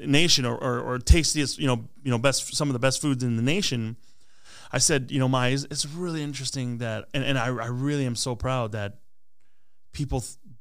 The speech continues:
think that the food that we grew up with, or people know, or people believe that the food that we grow up with,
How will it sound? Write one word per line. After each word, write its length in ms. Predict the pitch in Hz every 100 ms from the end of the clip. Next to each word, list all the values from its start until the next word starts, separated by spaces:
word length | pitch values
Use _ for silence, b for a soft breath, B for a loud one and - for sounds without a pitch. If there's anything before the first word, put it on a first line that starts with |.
| -
think 220 | - 127 120
that 300 | 120 - -
the 80 |
food 200 | 117 135
that 80 | 120
we 140 | 113 117
grew 220 | 123 120
up 120 | 113
with, 280 | 113 107 101
or 60 | -
people 260 | 104 135 123
know, 380 | 113 117 117
or 100 | 110
people 220 | 98 120 113
believe 500 | 117 110 117 110 101
that 120 | 101
the 40 |
food 180 | - 120
that 80 | 107
we 100 | 110
grow 240 | 117 117
up 120 | 113
with, 280 | 107 98 -